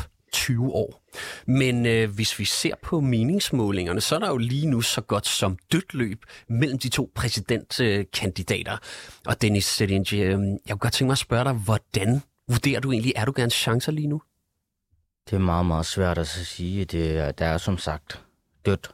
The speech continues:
Speaker 2: løb. De to hovedkandidater, Recep Tayyip Erdogan på den ene side, altså præsidenten,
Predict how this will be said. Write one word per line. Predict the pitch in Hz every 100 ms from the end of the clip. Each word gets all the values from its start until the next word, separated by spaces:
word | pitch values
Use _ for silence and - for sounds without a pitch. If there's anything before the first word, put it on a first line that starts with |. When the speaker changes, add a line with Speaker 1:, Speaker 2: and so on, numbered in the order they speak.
| -
Speaker 2:
løb. | 87 92 82 - _ -
De | 92
to | - 107 82 - _ _ _ _ _ -
hovedkandidater, | 117 113 117 82 73 73 76 71 71 - _ _ _ _ _ _ _ _ _ _ _ -
Recep | 87 85 85 -
Tayyip | 76 65
Erdogan | 78 92 117 113 120 104 _ _ -
på |
den | 76
ene | 78 92
side, | - 104 101 104 -
altså | -
præsidenten, | - 78 73 90 127 82